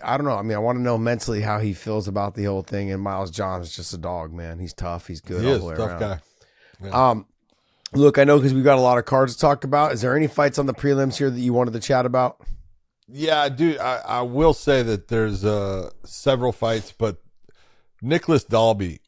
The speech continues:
Speaker 2: always brings it. He's fun to watch. He is a frickin' Viking. He is crazy. He's got a karate style, and so does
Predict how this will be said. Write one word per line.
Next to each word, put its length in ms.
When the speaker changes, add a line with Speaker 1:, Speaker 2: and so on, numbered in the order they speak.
Speaker 2:
always 340
brings 340
it. 120
He's 260
fun 300
to 80
watch. 240
He 100
is 140
a 40
frickin' 520
Viking. 480
He 160
is 160
crazy. 640
He's 140
got 180
a 40
karate 420
style, 480
and 240
so 380
does 500